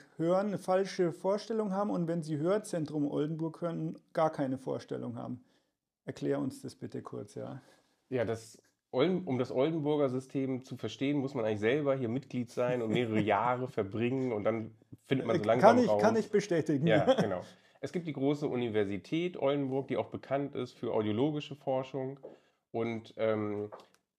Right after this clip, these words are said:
Speaker 2: aber wofür wir auch bekannt sind, sind so für die vielen Studien, die wir mit den Hörgeräteherstellern durchführen. Und das wird nicht an der Universität Oldenburg gemacht, sondern das machen wir hier am Hörzentrum Oldenburg. Das Hörzentrum Oldenburg ist quasi eine eigen-,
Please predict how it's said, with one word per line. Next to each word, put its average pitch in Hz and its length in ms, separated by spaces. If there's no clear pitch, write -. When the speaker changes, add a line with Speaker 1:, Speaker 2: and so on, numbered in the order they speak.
Speaker 2:
aber 110 460
wofür 139 400
wir 123 160
auch 117 120
bekannt 143 340
sind, 147 140
sind 123 120
so 123 300
für - 100
die 113 80
vielen 143 380
Studien, 151 440
die 123 100
wir 127 60
mit 120 120
den 117 140
Hörgeräteherstellern 110 1120
durchführen. 104 340
Und 107 60
das 110 160
wird 110 100
nicht 143 400
an 113 80
der 113 100
Universität 107 540
Oldenburg 147 320
gemacht, 135 340
sondern 107 200
das 117 120
machen 120 220
wir 107 60
hier 117 280
am 104 160
Hörzentrum 107 840
Oldenburg. 156 580
Das - 160
Hörzentrum 123 520
Oldenburg 139 380
ist 117 160
quasi 110 220
eine 107 360
eigen-, 160 460